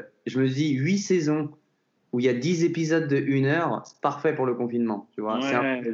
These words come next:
Speaker 2: c'est,
Speaker 1: c'est un
Speaker 2: c'est,
Speaker 1: produit
Speaker 2: il y a,
Speaker 1: de, ça peut.
Speaker 2: il y a une différence entre le jeu d'acteur dans Game of Thrones et celui dans Radio Enfer ou Watatata, ouais. Ça fait
Speaker 1: Ouais,
Speaker 2: différent, pas
Speaker 1: c'est vrai que
Speaker 2: vrai ?
Speaker 1: c'est pas pareil. C'est vrai que c'est pas pareil. Et alors, je parle pas en connaissance de cause parce que j'ai ni vu Radio Enfer, ni vu Watatata.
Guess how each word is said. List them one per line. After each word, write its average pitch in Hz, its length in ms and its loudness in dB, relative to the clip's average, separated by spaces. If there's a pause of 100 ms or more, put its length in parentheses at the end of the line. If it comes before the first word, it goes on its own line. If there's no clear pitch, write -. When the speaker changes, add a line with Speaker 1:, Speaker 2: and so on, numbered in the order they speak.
Speaker 2:
c'est, 127 80 -10
Speaker 1:
c'est 123 100 -8
un 139 120 0
Speaker 2:
c'est, 131 80 0
Speaker 1:
produit 135 360 0
Speaker 2:
il 147 40 2
y - 20 2
a, 143 40 2
Speaker 1:
de, 143 60 -6 (520)
ça 135 80 -2
peut. 160 320 -2 (180)
Speaker 2:
il 135 80 -4
y - 20 0
a 143 60 2
une 143 140 0
différence 156 500 0
entre 139 220 -2
le 135 80 2
jeu 143 160 0
d'acteur 143 400 0
dans 131 140 -2
Game 135 260 0
of 123 140 -4
Thrones 156 280 -2
et 123 80 -2
celui 127 320 -2
dans 127 180 0
Radio 123 320 0
Enfer 127 460 0
ou 113 300 -4
Watatata, 123 840 -2
ouais. 135 100 -2 (880)
Ça 117 100 -4
fait 127 160 -4
Speaker 1:
Ouais, 117 120 -6
Speaker 2:
différent, 139 440 -2
pas - 100 -20
Speaker 1:
c'est 120 60 -4
vrai 120 100 -2
que 127 40 -2
Speaker 2:
vrai ? 139 60 2
Speaker 1:
c'est 143 60 2
pas 151 100 -2 (100)
pareil. 139 420 -2
C'est - 100 -20
vrai 135 60 -2
que 135 40 -6
c'est 135 80 -4
pas 135 60 -2
pareil. 123 240 -2 (360)
Et 139 80 4
alors, 139 240 2
je 135 120 2
parle 151 320 0
pas 175 160 2
en 165 100 0
connaissance 151 400 0
de 139 80 -2
cause 160 300 -4
parce 131 180 -4
que 131 120 -4
j'ai 123 180 -2
ni 151 240 2
vu 160 240 0
Radio 143 340 0
Enfer, 147 340 0
ni 139 200 0
vu 147 100 0
Watatata. 127 680 0